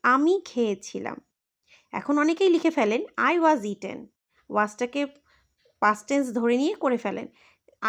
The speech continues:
I was eaten মানে হচ্ছে আমাকে খাওয়া হয়েছিল, কিন্তু আমি বলতে চেয়েছিলাম আমি খেয়েছিলাম, অ্যাক্টিভ টেন্স। তাহলে আমি কি, কি বলতে পারি? I had eaten অথবা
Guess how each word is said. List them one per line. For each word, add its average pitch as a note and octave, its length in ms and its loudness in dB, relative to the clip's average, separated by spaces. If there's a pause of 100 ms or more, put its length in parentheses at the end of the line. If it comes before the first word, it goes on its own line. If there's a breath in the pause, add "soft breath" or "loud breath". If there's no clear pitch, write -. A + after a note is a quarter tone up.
I - 20 2 (100)
was F4+ 200 0
eaten F#4 260 -4
মানে F#4+ 200 -4
হচ্ছে F4+ 260 -8 (340)
আমাকে C#4+ 440 0 (200)
খাওয়া G#3+ 240 0 (100)
হয়েছিল, - 500 -8 (680 soft breath)
কিন্তু G#3+ 200 -4
আমি B3+ 160 0
বলতে A3 240 -2
চেয়েছিলাম D#4+ 360 0 (140)
আমি D4+ 140 2 (100)
খেয়েছিলাম, G3 580 -4
অ্যাক্টিভ A#3+ 280 -4 (140)
টেন্স। G3 200 -8 (160)
তাহলে C#4 260 -2
আমি D4+ 140 -2
কি, D#4 140 -4
কি D#4 80 0 (140)
বলতে D4+ 260 -4
পারি? C#4+ 180 -2 (640 loud breath)
I G#3 40 2 (120)
had D4+ 160 0 (120)
eaten B3+ 280 -6 (280)
অথবা D#4+ 280 -2